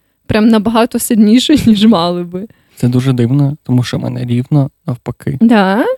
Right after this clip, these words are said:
Speaker 2: Я в дитинстві обожнюю фільми жахів. У мене був, я прям був, ну, піздюком, мені було років чотири. Мені подарували касету,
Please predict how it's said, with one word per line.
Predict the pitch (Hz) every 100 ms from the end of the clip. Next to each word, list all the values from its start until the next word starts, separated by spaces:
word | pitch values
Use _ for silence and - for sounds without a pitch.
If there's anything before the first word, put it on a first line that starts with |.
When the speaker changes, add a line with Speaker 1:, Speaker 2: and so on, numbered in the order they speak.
| _ -
Speaker 2:
Я | 127 127
в |
дитинстві | 127 127 127 143 - 151 139
обожнюю | 127 117 120 113 117 -
фільми | 127 123
жахів. | 117 117 - -
У | 131
мене | 127 135
був, | 135 123 - _ _ _ -
я | 131
прям | - 135
був, | 123 123
ну, | 123
піздюком, | 120 117 117 - 123
мені | 120
було | 113 120
років | 123 117 131
чотири. | - 120 131 175 247 _ _ _ _ -
Мені | 131 127
подарували | 131 123 120 123 120
касету, | 120 - 117 -